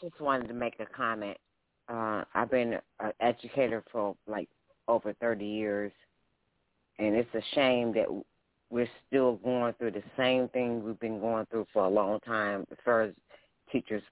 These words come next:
uh, paying money and stuff out of their pockets. And there are so many big companies like Amazon, instead of paying for these items, they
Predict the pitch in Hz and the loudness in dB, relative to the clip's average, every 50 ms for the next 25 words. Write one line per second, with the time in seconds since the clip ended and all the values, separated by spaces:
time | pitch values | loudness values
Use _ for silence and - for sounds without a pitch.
0 | - - - 104 110 107 104 101 - _ _ _ _ - - 131 120 117 110 104 | -12 -6 -2 2 2 2 2 0 -2 _ _ _ _ -4 0 2 2 2 2 2
1 | 104 - _ _ _ - 107 117 123 123 123 113 104 104 110 107 - - 120 110 | 0 -4 _ _ _ -6 0 2 4 4 4 2 0 -2 -2 -4 -2 0 0 0
2 | - - 82 101 107 101 101 95 85 104 95 - 117 113 107 - - 98 - - | 2 2 0 0 2 2 0 0 0 -2 -2 0 0 0 0 0 -2 -8 -10 -10
3 | _ - _ _ _ _ _ _ _ _ _ _ _ _ _ _ _ _ _ - | _ -20 _ _ _ _ _ _ _ _ _ _ _ _ _ _ _ _ _ -8
4 | - 101 104 113 117 113 110 107 - - - 147 135 127 131 127 127 123 120 117 | -4 0 2 4 6 6 6 4 2 -2 0 2 2 2 2 0 -2 -4 -6 -8
5 | 104 _ _ _ _ _ - 127 156 - - - - - 160 151 - - 117 113 | -10 _ _ _ _ _ -2 -2 -2 -2 -4 -10 -4 -2 -2 -2 -2 -4 -6 -6
6 | 107 104 104 - - 110 113 131 131 - 107 120 120 117 110 110 95 107 107 98 | -6 -8 -8 -8 -4 -2 0 0 0 -2 -2 -2 -2 -2 -4 -6 -6 -6 -6 -4
7 | 95 95 95 95 92 - _ _ _ _ _ _ _ _ _ _ _ _ _ _ | -4 -4 -6 -8 -10 -12 _ _ _ _ _ _ _ _ _ _ _ _ _ _
8 | - - 104 - - - 135 127 - 107 - _ - - 135 147 165 175 160 143 | -6 -6 -6 -4 -2 0 0 0 0 -2 -8 _ -12 -6 -4 -2 0 0 0 0
9 | 131 - - 127 117 104 110 107 107 107 92 - - - - 110 110 107 104 101 | -2 -2 -2 -2 0 0 -2 -6 -6 -8 -10 -10 -4 2 2 4 4 2 0 -2
10 | 110 107 104 _ _ _ _ _ _ _ - 107 | -4 -6 -8 _ _ _ _ _ _ _ -6 -6